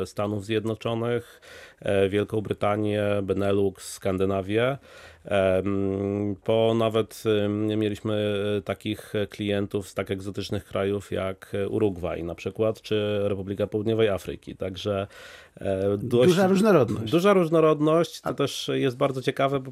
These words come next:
Speaker 1: pozwala, e, poznać ludzi z, i popracować trochę z ludźmi o różnej mentalności, e, poznać trochę realia biznesowe, e, bo, mm, mieliśmy bardzo ciekawy projekt w R P A, który, em, no,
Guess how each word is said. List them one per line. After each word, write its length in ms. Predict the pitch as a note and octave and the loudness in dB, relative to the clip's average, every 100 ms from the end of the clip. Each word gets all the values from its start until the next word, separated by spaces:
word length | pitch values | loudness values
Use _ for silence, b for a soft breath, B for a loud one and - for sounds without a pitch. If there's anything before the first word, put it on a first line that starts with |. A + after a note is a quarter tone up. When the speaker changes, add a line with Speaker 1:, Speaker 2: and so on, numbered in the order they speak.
| - | -6
Speaker 1:
pozwala, 720 | C3+ B2 C3+ C3 B2 B2 B2 | -4 0 4 6 6 4 2
e, 100 | B2+ | -2
poznać 560 | A#2 C3 B2 A#2+ A#2 - | -2 -2 0 0 -2 -6
ludzi 360 | A#2+ A#2+ A#2 A2 | -2 -2 -4 -6
z, 220 | G#2+ A2+ A2+ A2+ A2+ A2+ | -6 -2 0 0 -2 -4
i 40 | A2+ | -4
popracować 680 | A#2 B2 A#2 E3 C#3+ G#2 | -4 -2 -2 0 0 -2
trochę 240 | G2 F#2+ F#2+ | -4 -6 -6
z 60 | |
ludźmi 240 | G2+ G#2 A2 | -6 -2 0
o 40 | |
różnej 260 | A#2+ A#2 A2+ | 0 0 0
mentalności, 800 | A2+ A2 A2 A2+ A2 - C3 C#3+ B B B - | 0 0 0 0 -4 -4 -4 -4 B B B -4
e, 240 | G#2+ G#2+ | 0 0
poznać 440 | G#2+ A#2 G#2+ A2+ - | 2 0 0 -4 -4
trochę 240 | B2 A#2+ | -6 -2
realia 360 | A2+ A2+ A2+ A2 | 0 2 0 -2
biznesowe, 800 | A2 G#2+ A2+ - G#2+ G2+ A#2 C3 B B B - | -4 -2 -4 -2 -2 0 -2 -4 B B B -6
e, 320 | G#2 G#2 G#2 | -2 0 0
bo, 340 | G#2 G#2+ G#2+ - - | 0 0 0 -2 -10
mm, 840 | A2+ - A2+ A2+ A2+ A#2 A#2 A2+ | -8 -4 -2 -2 -2 -2 -2 -2
mieliśmy 320 | A#2 A2 A#2 | -2 -2 0
bardzo 220 | A2 G2+ | 0 0
ciekawy 320 | G#2+ G#2+ G#2 | -4 -2 -2
projekt 320 | G2 A2 G2+ F#2+ | -2 -2 -2 0
w 60 | |
R 160 | G#2 - | -2 0
P 180 | G#2+ G#2 | 2 2
A, 80 | |
który, 280 | - - G#2 | 0 -4 -2
em, 1600 | G2 G#2 A2+ - B2 A#2 A2+ A2 A2 A2 A2 A2 A2 A2 A2 A#2 B2 | -2 -4 -10 -8 -4 0 2 4 4 4 4 2 0 -2 -4 -4 0
no, 180 | B2+ | 2